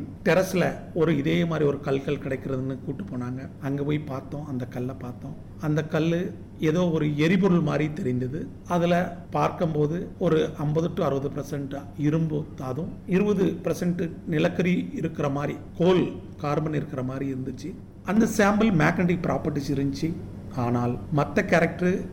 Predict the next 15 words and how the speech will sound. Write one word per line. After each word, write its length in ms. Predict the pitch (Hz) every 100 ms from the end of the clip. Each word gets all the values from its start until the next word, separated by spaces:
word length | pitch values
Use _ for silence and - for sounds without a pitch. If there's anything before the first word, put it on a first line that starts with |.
| 165
meteorite 420 | 175 180 170 165 147
இருக்க 160 | 143 151
வேண்டிய 160 | 143 135 127
character 340 | 127 - 139
அதுல 180 | 120 123 - - - - 123
இல்ல. 160 | 117 113 - - - -
இந்த 160 | 190 214
சாம்பிளும் 420 | 208 190 190 208 - - - - -
போலீஸ் 300 | 160 175 170
கஸ்டடியில் 440 | 170 - 160 147 156
தான் 120 | 156
இருக்குது. 300 | 131 165 165 247 - - - 135
அந்த 120 | 127 117
சாம்பிள் 300 | 135 147 156
இன்னைக்கு 260 | 131 135